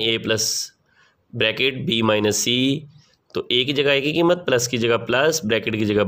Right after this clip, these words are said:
ब्रैकेट, B की जगह B की कीमत, माइनस की जगह माइनस, C की जगह C की कीमत। तो सबसे पहले हम ब्रैकेट हल करेंगे। वन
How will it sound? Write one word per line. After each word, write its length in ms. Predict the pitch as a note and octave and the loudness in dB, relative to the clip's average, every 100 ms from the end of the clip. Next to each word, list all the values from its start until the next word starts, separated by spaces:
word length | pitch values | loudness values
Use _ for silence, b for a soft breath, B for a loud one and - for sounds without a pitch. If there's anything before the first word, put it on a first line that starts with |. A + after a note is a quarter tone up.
| G2 | 2
ब्रैकेट, 440 | A2 A2+ B2+ C3 | 2 2 0 0
B 200 | A2 G#2+ | 0 0
की 80 | G#2 | 0
जगह 220 | G2+ G2+ | 0 2
B 180 | G2 A2 | 2 0
की 100 | B2 | -2
कीमत, 300 | B2 C3+ C3+ B2+ | 0 0 0 2
माइनस 340 | A2 G#2+ G2 | 2 2 0
की 120 | G#2+ | -2
जगह 220 | G2+ G2+ G2+ | 0 2 2
माइनस, 480 | G#2+ A2+ C3 C3 | 2 2 2 0
C 140 | - G#2+ | 0 -2
की 80 | G#2 | 0
जगह 180 | G2+ G2+ | 0 0
C 200 | - G#2+ | -2 -4
की 80 | F#2+ | -6
कीमत। 360 | F2+ D#2 D2+ - B B B B B B - | -8 -8 -10 -14 B B B B B B -10
तो 80 | |
सबसे 300 | F#2+ G#2+ - | -6 -4 -4
पहले 200 | G2+ G#2 | -2 0
हम 140 | G#2+ G#2+ | 0 0
ब्रैकेट 280 | G2+ A2 B2+ | -2 -2 0
हल 120 | B2+ | 0
करेंगे। 400 | C3+ C#3 C#3+ D#3 - b b b b b | 0 2 2 0 -2 b b b b b
वन 300 | A#2 A2 C3+ | 0 2 4